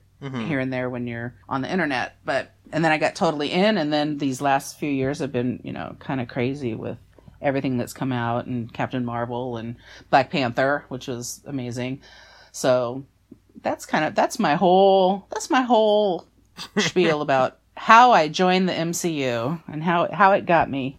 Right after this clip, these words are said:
Speaker 2: how it hooked me. It hooked me on Civil War.
Speaker 1: Yeah, it hooked you with Cap, Ca-, with Cap. <laughs> But I, uh
Speaker 2: With Cap, but I also just like the, you know, the back and forth between, you know, he and Tony. That's a good, I like that kind of thing. So
Speaker 1: Hmm.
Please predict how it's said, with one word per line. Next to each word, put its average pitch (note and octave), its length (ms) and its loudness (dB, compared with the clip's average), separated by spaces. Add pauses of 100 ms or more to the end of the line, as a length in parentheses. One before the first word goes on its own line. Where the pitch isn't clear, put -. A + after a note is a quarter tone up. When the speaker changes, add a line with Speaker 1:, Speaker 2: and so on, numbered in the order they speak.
Speaker 2:
how B3+ 180 6
it A#3 60 4
hooked G#3+ 180 -2
me. D3 80 0
It C3+ 60 0
hooked A3 180 -4
me G#3 100 -2
on F3+ 100 -2
Civil E3 280 -4
War. - 300 -6 (200)
Speaker 1:
Yeah, D3+ 140 -2
it G#2 180 -2
hooked C3 180 -10
you A2 80 -6
with E2+ 120 -12
Cap, - 300 -12
Ca-, - 220 -10
with G2+ 180 -14
Cap. E2+ 320 -6 (240)
<laughs> - 200 -10
But B2 240 2 (300)
I, C#3+ 260 4
uh - 40 6
Speaker 2:
With A4+ 160 4
Cap, C4 340 4
but C4 80 2
I B3 140 6
also F4 280 2
just E4+ 200 -8
like C4+ 180 0
the, A3+ 220 2
you B3+ 100 -2
know, D#3+ 160 2
the F3+ 80 -4
back F3+ 260 0
and E3+ 140 -8
forth D#3+ 400 -2
between, C#3 720 -2
you D#3+ 120 -8
know, - 260 -8 (260)
he E3+ 220 0
and C#3 120 0
Tony. A#2+ 280 0
That's C3 240 -4
a F#3+ 40 -6
good, F#3 240 -2 (540)
I G3+ 80 -2
like G#3+ 240 0
that - 160 -4
kind - 180 -8
of A#2+ 80 -12
thing. - 240 -12
So - 380 -8 (140)
Speaker 1:
Hmm. G2 140 -14